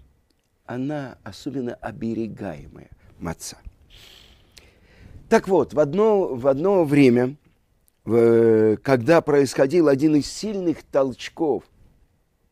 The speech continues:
в Ташкенте, меня там не было. А я ездил и на тракторе сжинал пшеницу для особенной пасхальной мацы.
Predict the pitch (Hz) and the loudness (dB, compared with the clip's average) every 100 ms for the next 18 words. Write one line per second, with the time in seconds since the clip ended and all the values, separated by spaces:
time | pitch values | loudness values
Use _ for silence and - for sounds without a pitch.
0 | _ _ _ - - 160 135 - 107 101 | _ _ _ -14 2 2 2 -2 -2 -2
1 | - 135 - _ _ _ _ _ _ _ | -6 -12 -16 _ _ _ _ _ _ _
2 | _ _ _ _ _ _ _ _ _ 131 | _ _ _ _ _ _ _ _ _ -4
3 | 160 208 226 202 175 127 98 85 82 80 | -2 -2 0 2 4 2 0 -4 -8 -10
4 | - _ _ _ _ _ _ _ _ _ | -16 _ _ _ _ _ _ _ _ _
5 | _ 127 139 147 214 175 120 - 107 113 | _ 2 2 2 0 0 -4 -10 -14 -4
6 | 165 196 127 120 95 - _ _ _ - | 0 0 -2 -6 -6 -10 _ _ _ 2
7 | 151 151 147 - 180 226 - 208 190 185 | 4 4 2 0 2 2 2 4 6 6
8 | 175 _ _ _ _ - 107 117 131 175 | 4 _ _ _ _ -10 -8 -2 6 6
9 | 165 180 220 220 - - - 170 151 165 | 6 6 6 4 0 -12 -6 -2 0 -2
10 | 208 - - 185 180 - - - 127 135 | -8 -10 -6 -4 -6 -14 -20 -8 -2 -2
11 | 117 - - 160 156 151 143 120 110 101 | -4 -10 -8 -6 -4 -6 -8 -10 -12 -14
12 | - 117 113 104 98 87 - - - | -12 -8 -6 -6 -8 -8 -12 -18 -20